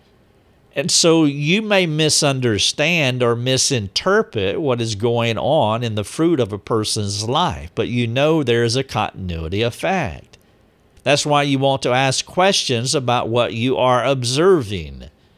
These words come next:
You want to make sure that what you are observing is coming from a God-centered,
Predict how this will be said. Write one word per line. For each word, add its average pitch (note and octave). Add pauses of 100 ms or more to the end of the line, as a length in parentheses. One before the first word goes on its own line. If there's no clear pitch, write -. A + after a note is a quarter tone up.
(600)
You A#2
want A2+
to A2
make A2
sure A#2+
that B2
what A2
you A2
are G#2+
observing G2+
is -
coming G2+
from A2
a C3
God-centered, G#2+